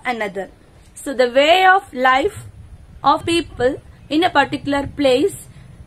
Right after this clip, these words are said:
is called as culture. I hope the concept culture is clear for you,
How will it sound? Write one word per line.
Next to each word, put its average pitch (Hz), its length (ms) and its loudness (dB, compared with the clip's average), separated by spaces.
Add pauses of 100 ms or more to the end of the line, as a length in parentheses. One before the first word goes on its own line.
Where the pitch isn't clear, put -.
(120)
is 392 240 2
called 285 440 2
as 240 300 0 (680)
culture. 311 520 -4 (800)
I 262 140 2
hope 320 340 0 (140)
the 254 120 -2
concept 285 640 -2
culture 294 600 -2 (200)
is 311 260 -4 (600)
clear 294 340 0
for 247 220 -2
you, 208 240 -6